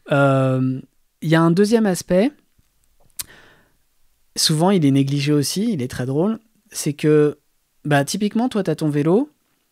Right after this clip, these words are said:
euh, il a sa transmission. Alors, tu m'as dit que de temps en temps, tu changeais la cassette, mais je vais considérer que t'as la même cassette. Demain, tu veux faire le Ventoux,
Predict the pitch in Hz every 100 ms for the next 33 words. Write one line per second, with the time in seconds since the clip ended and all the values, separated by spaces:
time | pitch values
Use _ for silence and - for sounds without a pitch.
0 | _ _ _ - 143 135 131 127 127 127
1 | 165 147 156 156 - 151 - 143 127 113
2 | 113 - 123 131 143 139 127 131 151 -
3 | 143 131 127 127 127 - 170 135 131 135
4 | - 139 147 151 131 127 131 127 123 104
5 | - _ _ - - - - - _ _
6 | _ _ _ _ _ 151 165 214 233 175
7 | 151 147 165 156 160 156 127